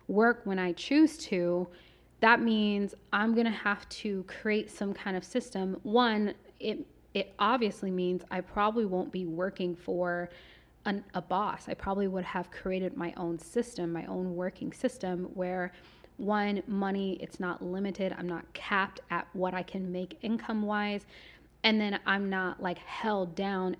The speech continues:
at, "You have to work thirty to forty hours a week." So those are some obvious statements. If that's the kind of life that I wanna live,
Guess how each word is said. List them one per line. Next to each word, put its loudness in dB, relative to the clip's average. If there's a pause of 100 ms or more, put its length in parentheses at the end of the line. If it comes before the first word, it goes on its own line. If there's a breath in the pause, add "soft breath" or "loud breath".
at, 2 (240 loud breath)
"You -2
have -2
to -4
work -4
thirty 0
to -2
forty -4
hours -2
a 2
week." -6 (360 loud breath)
So 2
those 12
are 10
some 2
obvious 2
statements. 0 (140)
If -4 (200)
that's 4
the -4
kind -2
of -2
life -4
that -4
I -2
wanna -2
live, 4